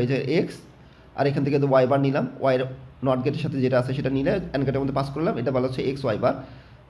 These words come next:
ওয়াই জেড, ওয়াই জেড লাগবে, ঠিক একইভাবে ওয়াই থেকে একটা নিবা আর জেড থেকে একটা নিবা, ওয়াই জেড পাই গেলাম। তার সাথে এক্স জেড বার যুক্ত করা আছে, মানে তিনটা যোগ করে করতে হবে। যোগ করার জন্য কী করে? অ-, or গেট যুক্ত করা হয়। or গেট সিম্পল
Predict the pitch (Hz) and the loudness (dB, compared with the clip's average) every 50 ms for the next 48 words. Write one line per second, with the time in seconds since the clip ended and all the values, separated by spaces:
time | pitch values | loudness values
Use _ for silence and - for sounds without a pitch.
0 | - - - - - 170 175 170 170 170 175 175 175 - - - 160 165 151 135 | -20 -20 -10 0 4 6 6 6 6 4 2 0 -2 -6 -6 -2 0 0 2 2
1 | - 120 - 160 127 143 185 254 254 - - - - 170 156 156 - 175 170 165 | 2 2 2 0 0 -2 -4 -4 -6 -8 -14 -12 -6 -2 -2 -2 0 0 0 2
2 | 165 165 160 165 156 151 151 151 - 160 160 160 170 170 165 165 175 185 170 165 | 2 2 2 4 2 2 2 2 0 0 0 0 0 0 0 2 4 4 4 4
3 | 139 156 147 147 143 170 143 143 143 156 135 143 147 175 151 147 139 131 131 151 | 4 2 0 0 0 0 -2 -2 -2 -2 -2 0 0 2 2 4 2 2 2 0
4 | 147 131 147 143 139 147 160 233 269 - - - - - - - - - - 202 | 0 0 0 2 2 2 0 0 -2 -4 -10 -18 -20 -20 -20 -20 -4 2 2 2
5 | 220 - 226 226 - - 208 196 170 170 180 165 170 160 156 156 151 143 135 131 | 2 2 2 0 2 4 4 4 4 4 2 4 4 2 2 2 0 -2 -2 -2
6 | 131 120 110 101 104 - 120 131 151 151 156 180 170 165 180 208 175 - 170 165 | 0 0 0 0 -2 -2 -2 -2 -2 -2 -2 -2 -2 0 0 0 2 2 2 0
7 | 165 - 170 180 226 311 - - - - - - - - - 180 170 165 143 139 | 0 0 0 2 2 0 0 -4 -10 -16 -20 -20 -14 -6 -4 -2 -2 0 0 0
8 | 110 - 139 180 185 - 190 185 196 190 196 202 196 254 254 208 202 - 135 135 | 2 2 4 2 4 4 4 4 4 2 0 0 0 0 0 2 2 4 4 2
9 | 127 - 160 165 165 180 170 170 165 165 151 147 143 160 165 - - 156 147 165 | 4 6 4 4 4 4 2 2 0 -2 -2 0 0 0 2 2 2 2 0 0
10 | 170 - - - 180 160 170 175 | -4 -6 -6 -6 -6 -4 -2 0